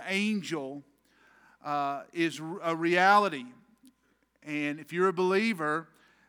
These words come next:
he will knock on your door on a consistent basis. So I think, I,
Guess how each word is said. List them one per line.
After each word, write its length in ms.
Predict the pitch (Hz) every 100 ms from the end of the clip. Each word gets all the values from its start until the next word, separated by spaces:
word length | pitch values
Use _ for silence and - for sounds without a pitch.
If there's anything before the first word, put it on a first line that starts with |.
| _
he 400 | - 170 202 226
will 360 | 220 208 220 220
knock 380 | 202 196 202 196
on 220 | 196 190
your 200 | 190 196
door 480 | 185 190 190 123 117 _ _ _ _ _ _ _ _
on 160 | 143 147
a 60 |
consistent 560 | 139 131 - 165 - 113
basis. 480 | 127 123 - - - _ _ _ _ _ _
So 140 | 127
I 120 | 139
think, 320 | 151 165 143
I, 360 | 151 147 156 156